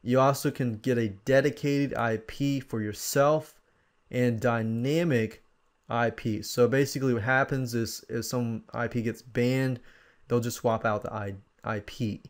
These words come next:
And that's for people for seventy-four dollars per month. But as you know, if you go to get response dot com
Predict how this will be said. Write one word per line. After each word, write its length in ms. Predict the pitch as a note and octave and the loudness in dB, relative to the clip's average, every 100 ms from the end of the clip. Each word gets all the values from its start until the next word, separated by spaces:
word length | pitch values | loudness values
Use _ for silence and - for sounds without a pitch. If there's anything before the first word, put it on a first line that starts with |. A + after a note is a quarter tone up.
| _ _ _ _ _ _ | _ _ _ _ _ _
And 440 | A#2+ A#2 A#2 A#2 | -2 0 2 2
that's 260 | A#2 D#3 E3 | 6 4 4
for 120 | E3+ | -2
people 600 | D#3+ D#3+ D#3 D3+ C#3+ C#3+ | 2 0 2 4 4 4
for 160 | C3+ A#2 | 0 -6
seventy-four 460 | - B2+ B2 C3 A#2 | -2 -2 0 0 0
dollars 340 | A2+ A2+ A2 | 2 0 -2
per 160 | - G#2 | -6 -8
month. 500 | G#2 B2+ C#3 C3+ - | -2 2 2 -2 -4
But 100 | A2+ | -2
as 200 | A2 G2+ | 0 -2
you 100 | G#2 | -6
know, 520 | A2 C#3+ D#3+ D#3 C#3+ - _ _ - | -2 2 4 2 0 -8 _ _ -12
if 100 | - | -4
you 60 | |
go 80 | A#2 | 0
to 60 | A2+ | 2
get 220 | A#2 A#2 | 2 0
response 420 | A2 - A#2+ G#2+ | -4 -2 -2 0
dot 260 | A2 G#2 - | -4 -4 -4
com 520 | C#3 C#3 C3+ C3 | 0 2 2 0